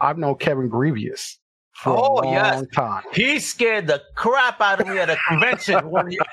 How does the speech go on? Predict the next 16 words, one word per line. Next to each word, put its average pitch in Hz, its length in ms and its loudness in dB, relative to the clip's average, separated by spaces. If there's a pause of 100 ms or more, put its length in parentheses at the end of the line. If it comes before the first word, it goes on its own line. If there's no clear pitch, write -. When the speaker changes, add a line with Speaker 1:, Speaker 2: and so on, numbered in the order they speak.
(140)
Speaker 2:
he 349 140 2
has 247 200 0
the 180 160 0
deepest 226 560 -2
voice. 202 220 0
And 180 120 0
I 262 120 2
was 247 160 -4
walking 208 440 0
by, 160 200 2
he 185 100 -6
saw 240 220 -2
my 190 160 2
hat 185 300 -2
and, 143 100 2
like, 151 220 0